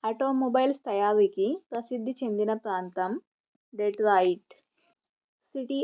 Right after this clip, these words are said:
of Skyscrapers, బిగ్ యాపిల్గా పేరొందిన ప్రాంతం న్యూయార్క్. నెక్స్ట్, Iron Steel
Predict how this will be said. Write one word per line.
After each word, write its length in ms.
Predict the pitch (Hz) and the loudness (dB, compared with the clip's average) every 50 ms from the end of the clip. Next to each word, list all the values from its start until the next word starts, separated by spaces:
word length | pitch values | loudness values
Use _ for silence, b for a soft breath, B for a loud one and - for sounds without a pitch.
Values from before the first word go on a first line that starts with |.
| - - | 0 2
of 180 | 254 254 254 254 - | 4 4 2 2 -4
Skyscrapers, 1040 | _ _ _ - 220 208 226 233 - - - 220 196 190 190 190 196 196 214 269 - - b b b b | _ _ _ -2 0 0 0 0 -2 -4 0 2 2 2 4 4 4 4 4 4 2 -2 b b b b
బిగ్ 280 | - 208 247 247 220 277 | -6 -4 -2 2 2 2
యాపిల్గా 680 | - - 220 214 208 - - 220 220 214 202 220 220 247 320 403 - | 4 6 6 6 6 6 4 4 4 4 4 4 2 2 2 -2 -6
పేరొందిన 580 | _ 302 254 226 220 214 214 214 214 214 220 247 | _ -4 -2 0 0 0 0 2 2 2 2 2
ప్రాంతం 580 | 269 254 240 214 190 185 180 180 180 185 180 180 165 - _ _ _ _ _ _ _ _ - | 0 -2 -2 0 0 0 -2 -4 -6 -8 -8 -8 -10 -14 _ _ _ _ _ _ _ _ -12
న్యూయార్క్. 760 | 214 220 220 220 214 208 196 190 190 190 190 185 _ _ - - - _ _ _ _ _ _ _ _ _ _ _ _ _ _ - | -8 -4 -2 0 0 2 4 4 4 4 4 2 _ _ -16 -16 -16 _ _ _ _ _ _ _ _ _ _ _ _ _ _ -8
నెక్స్ట్, 380 | 208 208 208 208 - - - 175 147 - _ _ _ - 226 | -6 -6 -6 -6 -12 -12 -10 -10 -10 -10 _ _ _ -8 -2
Iron 380 | 240 240 254 262 269 269 269 277 | 2 2 4 4 4 2 0 -2
Steel 460 | 277 - - _ 226 214 208 208 220 | -4 -8 -10 _ -4 0 0 0 0